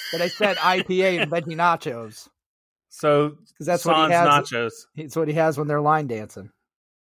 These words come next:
Speaker 2: Oh, yeah. Oh, <laughs> yeah, yeah. The I P A and veggie nachos. And then what did she have? She had a
Speaker 1: I
Speaker 2: drink.
Speaker 1: forget what they said. I, I know. Piss, I'm pissed now. I can't remember what it was.
Speaker 2: So, um, it's been a long time. It's been, like, eight, nine years.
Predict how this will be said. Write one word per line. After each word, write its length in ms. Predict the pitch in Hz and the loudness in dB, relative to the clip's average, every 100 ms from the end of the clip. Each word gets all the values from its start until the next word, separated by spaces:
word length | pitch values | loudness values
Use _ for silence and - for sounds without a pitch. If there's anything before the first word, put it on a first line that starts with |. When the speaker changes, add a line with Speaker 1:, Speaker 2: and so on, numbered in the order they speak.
| _ _ _ - | _ _ _ 4
Speaker 2:
Oh, 340 | 247 320 294 | 8 10 8
yeah. 260 | 226 277 277 | 6 4 4
Oh, 480 | 254 277 269 247 196 | 4 4 2 0 -2
<laughs> 60 | 214 | 0
yeah, 460 | 240 226 247 202 | 2 2 2 0
yeah. 400 | 160 175 196 185 | 0 -4 -2 -2
The 200 | 156 - | -2 -4
I 140 | 147 170 | -4 -4
P 220 | 165 170 | -4 -2
A 160 | 170 156 | -2 -4
and 120 | 123 | -4
veggie 360 | 131 139 151 | -4 -4 -6
nachos. 500 | 139 117 113 117 107 - _ _ _ - | -8 -6 -8 -10 -12 -14 _ _ _ -4
And 220 | 165 160 | -2 0
then 160 | 156 | 0
what 120 | 160 208 | 2 0
did 100 | 156 | -2
she 220 | 190 196 | -8 -4
have? 420 | 139 110 104 - _ | -2 -2 -4 -10 _
She 220 | - 156 | -14 -4
had 140 | 170 | -2
a 60 | 120 113 - | -2 -4 0
Speaker 1:
I 100 | 240 | 0
Speaker 2:
drink. 120 | - | 0
Speaker 1:
forget 720 | 214 151 _ - 180 175 156 | -2 -2 _ 0 4 4 4
what 200 | 147 123 | 0 -2
they 140 | 139 | -4
said. 300 | 127 147 135 127 | -2 -2 -2 -2
I, 200 | 131 135 - 156 | -6 -8 -10 -6
I 140 | 139 151 | -2 2
know. 340 | 151 123 139 - | 4 2 0 -6
Piss, 240 | 160 139 - | -4 -4 -4
I'm 140 | 123 | -6
pissed 240 | 139 131 | -2 -2
now. 100 | 120 | -2
I 60 | 107 | -2
can't 160 | 113 107 | -2 -6
remember 260 | 113 107 | -6 -6
what 140 | 107 104 | -6 -6
it 60 | |
was. 340 | 101 101 95 - _ _ _ | -4 -4 -8 -16 _ _ _
Speaker 2:
So, 500 | - 277 262 240 190 _ - | -2 4 4 4 -2 _ -6
um, 600 | 202 190 180 165 156 143 _ _ _ _ _ - | 2 4 6 4 0 -10 _ _ _ _ _ -8
it's 180 | 220 226 | -6 0
been 140 | 254 | 0
a 60 | 240 | 2
long 200 | 226 208 | 0 0
time. 280 | 208 151 | 0 0
It's 40 | 139 | 0
been, 120 | 180 | 0
like, 120 | 165 | 0
eight, 140 | 170 180 | 0 0
nine 220 | 175 170 | 0 0
years. 420 | 170 190 196 - | 0 -2 -4 -14